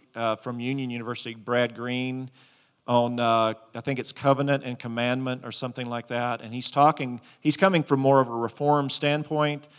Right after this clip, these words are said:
but he's talking about the importance of works and final judgment, which is interesting. So he's, he's vying for ongoing transformation of life as vital for, you know, God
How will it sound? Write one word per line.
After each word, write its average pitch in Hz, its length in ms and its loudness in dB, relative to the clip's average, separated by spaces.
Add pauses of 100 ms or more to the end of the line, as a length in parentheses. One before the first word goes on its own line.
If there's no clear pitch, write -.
(380)
but 135 100 6
he's 131 160 0
talking 151 420 4
about 127 300 4
the 123 80 -8
importance 135 480 -2
of 117 160 -4
works 131 440 2
and 120 140 -6
final 131 320 2
judgment, 127 760 -2 (520)
which 123 180 -8
is 123 120 -2
interesting. 135 400 -4
So 123 160 -2
he's, 135 240 0
he's 135 180 -2
vying 139 400 6
for 123 340 2
ongoing 131 380 2
transformation 131 800 -2
of 110 80 -12
life 120 420 2
as 117 200 -8
vital 131 560 4
for, 127 560 -2 (460)
you 131 100 -6
know, 117 200 2
God 123 360 6